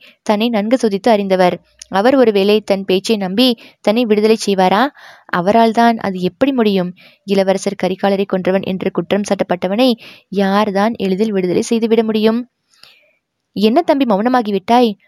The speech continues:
மறுபடியும் பாடத் தொடங்கட்டுமா?" என்று பைத்தியக்காரன் தொண்டையை கனைத்தான்.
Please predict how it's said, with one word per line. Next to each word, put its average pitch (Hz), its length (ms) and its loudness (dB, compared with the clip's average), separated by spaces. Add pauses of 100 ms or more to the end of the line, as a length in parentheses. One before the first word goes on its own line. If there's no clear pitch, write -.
(140)
மறுபடியும் 240 540 0
பாடத் 202 280 0
தொடங்கட்டுமா?" 208 440 0 (540)
என்று 208 300 0
பைத்தியக்காரன் 208 800 0
தொண்டையை 202 380 0
கனைத்தான். 185 560 0